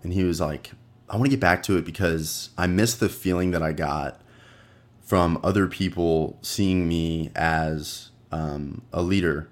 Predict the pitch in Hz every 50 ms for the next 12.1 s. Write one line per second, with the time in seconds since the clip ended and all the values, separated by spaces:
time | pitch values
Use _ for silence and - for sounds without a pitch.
0 | _ - - - 92 85 80 76 - - - - 80 82 92 101 82 65 64 -
1 | - - - _ - 87 87 87 82 80 - 90 80 95 - - 107 101 110 113
2 | - - 95 85 82 80 78 - 98 110 113 - 87 80 - - 82 80 78 73
3 | 76 76 78 82 82 - - - 80 80 90 98 95 92 85 82 80 80 - -
4 | - - - - - - - - - - 101 95 85 82 82 78 78 - - 82
5 | 92 95 - - - - - - - 90 85 80 80 - - 85 98 110 113 117
6 | 101 98 113 120 107 90 76 76 71 78 85 85 90 92 80 - - 87 92 90
7 | 92 95 - 101 85 95 113 104 82 69 69 73 73 - 92 90 92 - - 90
8 | 95 98 95 90 85 - 101 104 113 113 - - - - - 78 78 78 80 87
9 | 92 76 76 80 - - - - - 82 82 85 82 82 82 80 78 78 78 -
10 | - 107 101 87 82 73 71 78 - - 82 80 - - 87 80 82 82 80 78
11 | 69 64 - - - 104 95 87 87 87 85 82 78 80 82 87 101 95 82 80
12 | 78